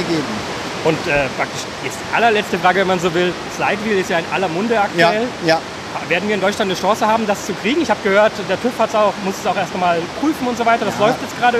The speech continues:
Speaker 1: Wir,
Speaker 2: irgendwie.
Speaker 1: wir, wir werden eine Chance haben, das zu kriegen. Wir haben mehrere, es gibt, wir, wir, äh, es ist natürlich interessant für die großen Parks, wie, äh,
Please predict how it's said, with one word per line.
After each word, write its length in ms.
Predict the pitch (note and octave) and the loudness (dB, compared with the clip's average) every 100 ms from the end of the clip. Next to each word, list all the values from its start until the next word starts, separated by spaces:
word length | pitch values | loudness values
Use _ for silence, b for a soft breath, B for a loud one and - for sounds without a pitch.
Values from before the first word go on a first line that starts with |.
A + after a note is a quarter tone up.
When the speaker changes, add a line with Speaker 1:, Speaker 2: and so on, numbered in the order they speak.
| A#3+ | 4
Speaker 1:
Wir, 120 | - | 2
Speaker 2:
irgendwie. 180 | D3+ F3 | 2 2
Speaker 1:
wir, 140 | F3+ | 2
wir 120 | F3+ | 2
werden 220 | F#3+ G#3+ | 4 4
eine 100 | A3+ | 2
Chance 320 | F3+ G3+ G3+ F#3+ | 0 0 2 0
haben, 100 | F#3 | -2
das 140 | F3+ | -4
zu 80 | - | -4
kriegen. 300 | D3 G#3 B3 | -2 0 2
Wir 140 | B3 F3+ | 2 2
haben 180 | G3+ G#3 F3+ | 0 -2 -2
mehrere, 580 | F#3 A3 G#3 G#3 G3 G3+ | 2 2 4 4 4 2
es 100 | F3 | 0
gibt, 140 | - - - | -4 -4 -2
wir, 220 | G3 G#3 F#3+ | 4 4 4
wir, 200 | F#3+ G3 | 2 4
äh, 40 | G3 - - G3 G3 G3 F#3 E3+ - - - - - | 2 0 -8 -4 -2 -2 -2 -4 -8 -8 -8 -8 -4
es 100 | F3 | -2
ist 120 | G3+ | 2
natürlich 320 | A#3+ G3 G3+ | 4 4 4
interessant 480 | G3 G3 F#3+ F3+ G3+ - | 2 2 2 2 0 -2
für 80 | F#3 | -2
die 100 | D#3+ C#3+ | -2 4
großen 380 | F3+ G#3 G#3 F3 C#3 | 4 4 0 -2 -2
Parks, 360 | G3+ A#3+ - E3+ | 0 0 0 0
wie, 220 | G3 | 2
äh, 60 | G3+ | 2